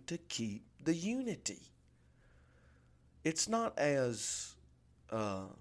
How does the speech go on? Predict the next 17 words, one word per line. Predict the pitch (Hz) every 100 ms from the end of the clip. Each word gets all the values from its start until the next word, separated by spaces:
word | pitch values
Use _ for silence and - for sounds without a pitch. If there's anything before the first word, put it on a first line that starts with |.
| - - - - - - - - - - -
vague | 107 107 123 170 190 110 113 117
as | - 123 113
a |
concept | 110 - 151 170 135 - 110 113 117
as | 107
some | - 127 110
great | 104 127 135
theological | - 135 139 123 127 131 - 113
treatise. | - - 143 151 104 117 - - - - - - - - 117
This | 160 - 294
is | -
very | - 175 190
practical. | - - 196 233 - - - - - - - - - - - - - - - - _ _ - -
Love, | 113 160 202 123 147 143 -
forgive, | - 139 120 156 190 107 113 131 - - - - - - - 110
be | 120 120
humble, | 104 175 208 107 95 117